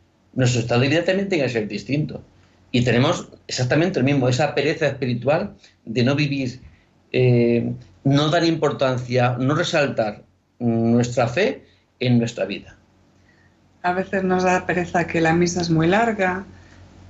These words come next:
Speaker 2: que es muy temprano, que es muy tarde, que no me viene bien hasta ahora, ¿no? Siempre hay,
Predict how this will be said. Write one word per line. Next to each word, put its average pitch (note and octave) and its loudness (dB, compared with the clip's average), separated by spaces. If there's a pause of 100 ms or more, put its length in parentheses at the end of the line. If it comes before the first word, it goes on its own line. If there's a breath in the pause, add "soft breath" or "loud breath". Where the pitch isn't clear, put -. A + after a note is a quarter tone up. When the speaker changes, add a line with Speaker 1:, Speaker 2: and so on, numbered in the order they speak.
Speaker 2:
que F3 2
es F3+ -2
muy F3+ -2
temprano, F3 0
que E3+ 0
es F3 0
muy E3 0
tarde, E3+ 0
que E3+ 0
no E3+ 4
me E3+ 4
viene E3+ 2
bien E3 2
hasta E3 -4
ahora, F#3 0
¿no? G3 -2
Siempre F#3+ 0
hay, F#3+ 0